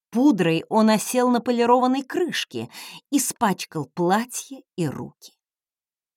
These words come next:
По идее, стоило перевернуть медальон — как из пепла в первозданном виде восстанавливался замагиченный документ, но договора в медальоне не было. Проклятье!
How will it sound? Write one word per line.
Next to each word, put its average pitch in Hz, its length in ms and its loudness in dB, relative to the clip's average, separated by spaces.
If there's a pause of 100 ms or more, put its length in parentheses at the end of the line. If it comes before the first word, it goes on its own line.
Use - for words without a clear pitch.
(140)
По 214 120 4 (120)
идее, 156 460 -2 (420)
стоило 339 600 4
перевернуть 294 640 4
медальон — 226 680 4 (380)
как 311 240 4
из - 280 4
пепла 294 460 2
в - 140 -10
первозданном 269 800 4
виде 247 380 0
восстанавливался 254 1040 2
замагиченный 247 760 2
документ, 359 680 2 (760)
но 233 300 6
договора 190 640 0
в - 80 -8
медальоне 262 880 -2 (260)
не 143 400 -8
было. - 160 -20 (2000)
Проклятье! - 1080 -10